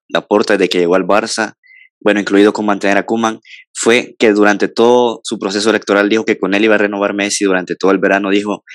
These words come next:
"Messi va a renovar", y al final no, no pasó, y mira el problema que le ha causado las críticas que han venido a Laporta. Entonces creo que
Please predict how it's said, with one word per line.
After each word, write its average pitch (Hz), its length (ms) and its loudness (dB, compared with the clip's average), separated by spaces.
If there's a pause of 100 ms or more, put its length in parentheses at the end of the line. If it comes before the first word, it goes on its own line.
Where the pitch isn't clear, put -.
(180)
"Messi 101 240 0
va 101 80 4
a 104 40 0
renovar", 98 500 0
y 87 80 -2
al 92 80 -4
final 95 320 -4
no, 101 240 -2 (100)
no - 180 -2
pasó, 117 420 0 (420)
y 117 120 0
mira 101 180 2
el 98 80 0
problema 104 380 0
que 104 100 -4
le 98 80 0
ha 92 40 -2
causado 101 520 -2
las 92 140 -6
críticas 101 360 -2
que - 80 -6
han 101 80 -2
venido 98 220 -2
a - 20 0
Laporta. 95 380 -2
Entonces 90 260 -4
creo 101 200 0
que 101 320 -2